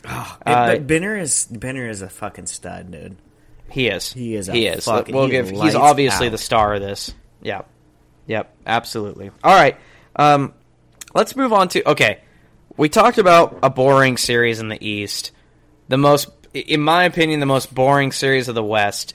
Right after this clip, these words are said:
Speaker 2: is this Nashville-Dallas series.
Speaker 1: Yeah. <laughs>
Speaker 2: It's, God, I watched this last game where they went to overtime, and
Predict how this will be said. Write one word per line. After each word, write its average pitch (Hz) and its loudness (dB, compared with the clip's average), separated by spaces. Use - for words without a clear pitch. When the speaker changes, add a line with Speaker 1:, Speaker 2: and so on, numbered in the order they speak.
Speaker 2:
is 113 -6
this 113 -8
Nashville-Dallas 104 -4
series. - -14
Speaker 1:
Yeah. 151 -8
<laughs> 147 -10
Speaker 2:
It's, 170 2
God, 127 4
I 160 6
watched 156 4
this 135 -4
last 117 2
game 131 0
where 123 -2
they 123 0
went 127 -2
to - -10
overtime, 120 -2
and 113 -10